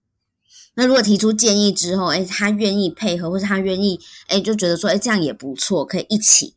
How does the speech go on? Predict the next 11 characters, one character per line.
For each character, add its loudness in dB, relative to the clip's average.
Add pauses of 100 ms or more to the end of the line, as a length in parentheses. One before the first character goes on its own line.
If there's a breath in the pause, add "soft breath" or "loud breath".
成 -2
长 -4
的 -18
话， -12 (360 soft breath)
那 -2 (300)
我 -12
觉 -6
得 -4
就 -4
很 -8
棒。 -14